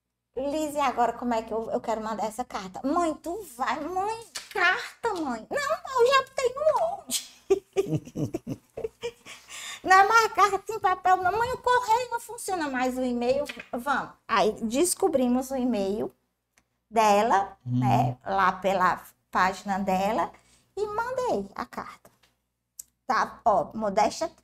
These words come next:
Speaker 1: parte, tava bonita a carta.
Speaker 2: <laughs>
Speaker 1: Aí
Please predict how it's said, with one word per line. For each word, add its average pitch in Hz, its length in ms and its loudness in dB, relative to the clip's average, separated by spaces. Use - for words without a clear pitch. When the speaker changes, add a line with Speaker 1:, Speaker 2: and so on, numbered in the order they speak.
Speaker 1:
parte, - 420 -12
tava 185 320 -6
bonita 214 800 -4
a 185 60 -12
carta. - 320 -20
Speaker 2:
<laughs> 143 880 0
Speaker 1:
Aí 508 720 2